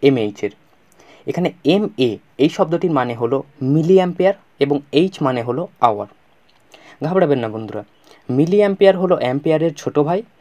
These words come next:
এবং এর ছোট একক। আবার এরও একটা ছোট ভাই আছে, যার নাম হলো মাইক্রো অ্যাম্পিয়ার।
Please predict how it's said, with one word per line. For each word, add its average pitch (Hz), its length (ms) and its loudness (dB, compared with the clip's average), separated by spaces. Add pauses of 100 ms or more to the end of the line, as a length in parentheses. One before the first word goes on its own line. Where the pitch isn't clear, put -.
(240)
এবং 143 260 0
এর 165 80 -2
ছোট - 260 -6
একক। - 460 -4 (480)
আবার 143 280 2
এরও 190 200 2
একটা 202 240 0
ছোট 135 220 -6
ভাই 120 220 -2
আছে, 160 220 -8 (200)
যার 127 180 -4
নাম 127 200 -4
হলো 147 200 -2 (200)
মাইক্রো 143 300 0
অ্যাম্পিয়ার। 104 320 -2